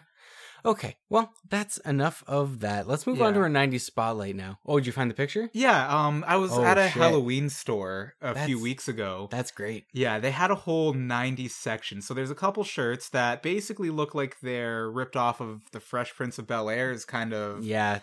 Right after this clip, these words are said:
Speaker 1: they're, like,
Speaker 2: typeface almost.
Speaker 1: yeah.
Speaker 2: We've got Psych and Da Bomb. Um, there's a hat that says As If, and then a couple clue-, that, that's, that's definitely going for the Clueless vibe, is it
Speaker 1: Oh,
Speaker 2: not?
Speaker 1: for sure.
Speaker 2: Yeah,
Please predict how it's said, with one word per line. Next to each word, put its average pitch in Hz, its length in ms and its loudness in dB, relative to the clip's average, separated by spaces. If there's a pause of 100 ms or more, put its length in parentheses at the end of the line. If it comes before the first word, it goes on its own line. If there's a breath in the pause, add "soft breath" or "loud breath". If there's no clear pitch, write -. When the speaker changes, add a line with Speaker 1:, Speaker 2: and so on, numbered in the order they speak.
Speaker 1:
they're, 113 180 0
like, 110 240 0
Speaker 2:
typeface 107 340 -2
almost. 104 540 -6
Speaker 1:
yeah. 107 140 -4
Speaker 2:
We've 98 80 -4
got 117 240 0
Psych 175 640 -4
and 123 500 -6
Da 117 180 -4
Bomb. 104 640 -4 (520 soft breath)
Um, 110 480 -2
there's 117 200 -4
a 110 40 -8
hat 135 420 6
that 117 140 -6
says 117 320 -4
As 113 300 -2
If, 151 440 -4
and 247 220 -6
then 247 160 -4
a 226 60 -4
couple 175 760 -2
clue-, 196 500 -6
that, 262 140 -4 (140)
that's, 262 300 -6
that's 233 220 -2
definitely 139 600 0
going 120 320 -2
for 113 180 -8
the 107 120 -4
Clueless 107 520 -6
vibe, 98 440 -6
is 104 60 -8
it 123 60 -6
Speaker 1:
Oh, 127 120 6
Speaker 2:
not? 123 120 2
Speaker 1:
for 123 80 4
sure. 87 320 -4 (460 soft breath)
Speaker 2:
Yeah, 107 400 -2